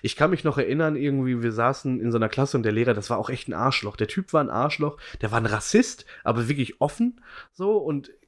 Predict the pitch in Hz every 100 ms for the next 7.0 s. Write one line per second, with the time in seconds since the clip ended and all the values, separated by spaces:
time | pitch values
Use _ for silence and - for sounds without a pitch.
0 | - 147 147 135 156 143 139 123 - 123
1 | 131 135 - 135 160 - 156 117 110 143
2 | - 139 123 120 - 131 185 185 190 220
3 | - - - - - - - - 151 151
4 | 147 - 131 131 135 151 156 - 147 -
5 | - _ _ - 104 92 - 143 170 185
6 | 156 151 147 123 120 110 - 180 240 247